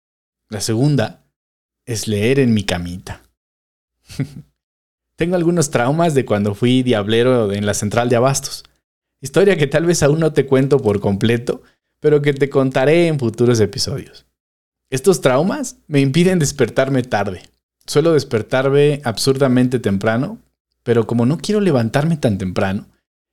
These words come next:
en vez de tomar mi celular para mirar videos de quince segundos uno tras otro sin parar, me pongo a leer. No tienes idea de cuánto se puede leer en silencio por las mañanas, para después,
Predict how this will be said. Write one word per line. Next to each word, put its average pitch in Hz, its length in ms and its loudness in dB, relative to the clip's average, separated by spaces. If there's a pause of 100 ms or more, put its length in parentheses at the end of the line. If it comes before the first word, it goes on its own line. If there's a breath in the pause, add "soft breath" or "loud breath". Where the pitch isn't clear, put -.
(120)
en 110 140 -4
vez 147 120 -2
de 180 100 2
tomar 143 280 0
mi 165 120 -2
celular 131 480 0
para 139 160 2
mirar 117 360 0
videos 123 360 2
de 113 100 2
quince 113 300 -2
segundos 107 560 -2
uno 117 160 2
tras 98 260 -2
otro 107 240 0
sin 131 220 0
parar, 147 360 0 (540)
me 120 80 -8
pongo 135 240 0
a 117 60 2
leer. 104 360 -2 (960)
No 143 120 0
tienes 180 320 0
idea 127 280 2
de 120 180 -2
cuánto 143 640 0
se - 180 -2
puede 123 280 2
leer 107 280 2
en 120 120 0
silencio 110 580 0
por 107 140 -4
las 95 180 -2
mañanas, 92 600 -4 (720)
para 107 200 0
después, 117 580 -2